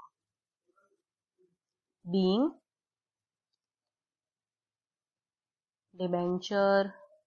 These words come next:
holders paid। ठीक, आपने उनको पैसे दे दिए। कितना दोगे? जितना redemption करना है उतना ही देंगे, उससे एक रुपया भी ज्यादा नहीं,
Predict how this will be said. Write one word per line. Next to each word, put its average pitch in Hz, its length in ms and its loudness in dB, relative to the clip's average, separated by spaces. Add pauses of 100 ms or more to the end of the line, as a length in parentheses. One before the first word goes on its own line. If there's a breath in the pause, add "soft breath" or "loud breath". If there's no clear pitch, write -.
(680)
holders 190 840 0 (220)
paid। 165 320 0 (920)
ठीक, - 220 -4 (360)
आपने 185 260 2
उनको 190 220 -2
पैसे 190 360 0
दे 175 360 0
दिए। 156 260 -8 (580)
कितना 240 180 2
दोगे? 208 320 2
जितना 202 320 -2
redemption 220 440 0
करना 170 320 0
है 202 160 -2
उतना 262 280 0
ही 254 160 2
देंगे, 190 340 0
उससे 185 260 -4 (200)
एक 208 140 -4
रुपया 165 220 -2
भी 196 200 -4
ज्यादा 208 300 2
नहीं, 202 140 -4